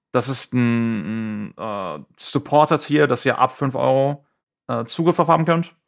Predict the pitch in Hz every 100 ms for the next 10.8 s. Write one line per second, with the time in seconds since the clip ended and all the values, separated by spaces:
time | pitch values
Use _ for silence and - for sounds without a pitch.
0 | _ _ _ 127 120 120 139 143 143 135
1 | 151 147 143 135 131 - 147 - - -
2 | 139 - 151 - - 135 127 160 151 135
3 | 143 147 147 156 151 135 123 139 139 -
4 | 135 135 123 139 139 147 147 _ _ _
5 | _ - 131 131 139 127 135 135 147 131
6 | - - - _ _ _ - - - -
7 | _ _ 131 127 127 123 123 127 - _
8 | _ _ _ 135 127 131 143 143 135 143
9 | 139 151 151 151 160 - 127 123 123 131
10 | 143 147 143 131 - 151 208